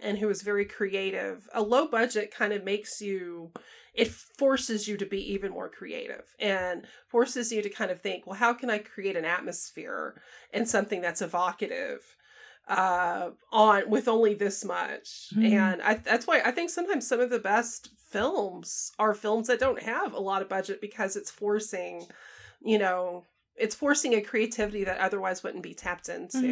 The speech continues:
Speaker 2: Mm-hmm.
Speaker 1: I mean, I mean, like, look at, I mean, look at somebody like Kenneth Anger or Maya
Speaker 2: Mm-hmm.
Speaker 1: Deren, and their stuff is some of the most visually, uh, amazing, impressive,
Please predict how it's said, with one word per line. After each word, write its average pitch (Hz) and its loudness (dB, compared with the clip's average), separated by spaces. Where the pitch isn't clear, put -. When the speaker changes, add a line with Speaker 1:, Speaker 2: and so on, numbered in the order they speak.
Speaker 2:
Mm-hmm. 226 0
Speaker 1:
I 185 -2
mean, 196 -2
I 196 -2
mean, 214 4
like, 220 2
look 226 2
at, 196 4
I 196 -4
mean, 208 4
look 240 2
at 214 0
somebody 202 0
like 190 -8
Kenneth 190 -6
Anger 180 -4
or 262 4
Maya 240 8
Speaker 2:
Mm-hmm. 220 4
Speaker 1:
Deren, 185 2
and 196 -2
their 226 2
stuff 247 0
is 202 -6
some 208 -4
of 196 -8
the 196 -4
most 190 -4
visually, 190 -6
uh, 208 2
amazing, 208 0
impressive, 202 -2